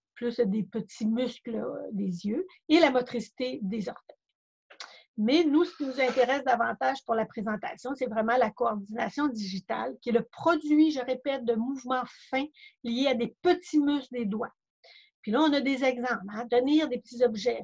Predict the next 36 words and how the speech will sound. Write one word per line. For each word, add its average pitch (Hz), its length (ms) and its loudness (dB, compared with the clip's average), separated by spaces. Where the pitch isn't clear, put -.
faire 262 200 -2
claquer 294 420 2
les 277 160 0
doigts, 240 420 0
jouer 208 300 -2
de 294 80 -6
la 285 80 -2
flûte, 269 380 -10
faire 277 220 0
des 302 180 2
boucles. 269 380 -4
Et 233 100 -2
tantôt, 240 300 0
je 302 60 0
vous 294 100 0
parlais 277 300 0
de 254 40 -8
mouvements 262 480 -4
réflexes 277 480 -4
involontaires, 247 960 0
à 233 100 0
volontaire. 233 680 0
On 214 80 -8
prend 226 220 -2
juste 302 180 -2
un 247 240 2
enfant, 294 300 -2
par 254 100 -4
exemple, 254 280 -6
qui - 120 0
apporte - 540 -2
la 233 240 -2
nourriture 233 360 -2
à 233 80 2
sa - 140 -6
bouche. 226 360 -4